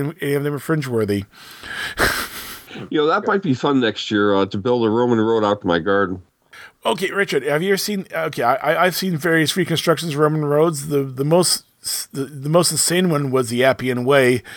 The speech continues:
Speaker 1: where they dug down twenty feet for the base and then built up from there.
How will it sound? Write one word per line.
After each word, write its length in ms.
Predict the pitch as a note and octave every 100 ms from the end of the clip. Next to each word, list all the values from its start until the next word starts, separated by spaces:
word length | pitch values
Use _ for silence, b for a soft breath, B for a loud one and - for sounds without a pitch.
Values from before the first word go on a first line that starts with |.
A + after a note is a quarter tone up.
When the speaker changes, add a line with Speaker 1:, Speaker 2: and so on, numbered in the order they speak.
| B -
Speaker 1:
where 100 | C3+
they 120 | C3
dug 340 | A#2+ D#3+ D#3
down 220 | E3 D3
twenty 360 | D3 - C#3+ A#2+
feet 600 | G2+ - C3 G2 - - B B B B B B B _ _ _ _
for 160 | _ C3+
the 100 | A#2
base 540 | A2 B2 G#2+ - - - _ _ _ _ _
and 160 | C#3 C3+
then 120 | B2+
built 200 | A#2+ A#2+
up 140 | B2
from 160 | - A2+
there. 420 | A#2+ A#2 F2+ -